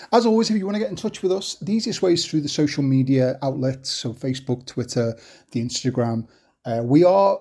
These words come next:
in the process of, of doing things like TikTok, and that's something we're gonna be doing with our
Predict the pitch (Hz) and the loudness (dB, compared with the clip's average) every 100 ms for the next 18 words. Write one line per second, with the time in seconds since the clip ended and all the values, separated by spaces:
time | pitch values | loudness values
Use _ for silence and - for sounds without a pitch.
0 | - 175 180 170 - 220 - 208 - 170 | -2 -2 -2 -6 -4 -2 -2 -6 -2 -4
1 | - - 151 135 - _ _ _ - 165 | -4 0 2 2 -10 _ _ _ 2 2
2 | 156 165 147 143 135 151 - 151 139 - | 4 0 -2 -4 -6 -10 -6 0 0 -2
3 | - - 123 120 117 - 120 120 117 117 | -18 -8 -6 -6 -6 -6 -8 -6 -6 -4
4 | 110 113 120 113 113 110 113 113 | -4 -4 -2 -2 -4 -4 -2 -4